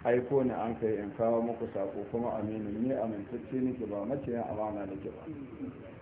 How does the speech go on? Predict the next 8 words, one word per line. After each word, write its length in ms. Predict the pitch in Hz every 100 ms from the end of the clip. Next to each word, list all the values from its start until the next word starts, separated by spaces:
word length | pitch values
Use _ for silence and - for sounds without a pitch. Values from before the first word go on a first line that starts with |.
| - -
Ni 200 | - 120
manzo 440 | 147 143 117 120 127
nake 200 | 127 127
amintacce 720 | 113 104 101 101 117 - 127 110
ba 160 | 107
maciyan 380 | 113 127 113 110
amana 400 | 90 104 107 101
ba. 160 | 95